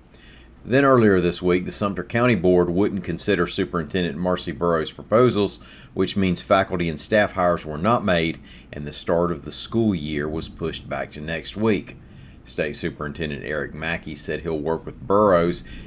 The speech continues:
and get at least some of those hires done. State Board member Tanya Chestnut represents Sumter County. She said it was a tough decision to make, but that,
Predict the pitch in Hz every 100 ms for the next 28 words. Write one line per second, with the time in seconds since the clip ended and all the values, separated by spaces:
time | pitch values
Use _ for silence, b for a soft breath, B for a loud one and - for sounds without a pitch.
0 | B 71 71 71 76 73 - 92 87 65
1 | 67 65 69 65 64 - 87 80 60 -
2 | - B B B B - - 92 80 92
3 | 90 85 87 80 - 92 85 76 - 92
4 | 85 90 80 69 80 78 73 76 62 92
5 | 76 73 - 98 82 - - - - -
6 | 64 - 71 60 62 64 78 - 67 -
7 | 85 73 71 69 87 82 67 62 57 52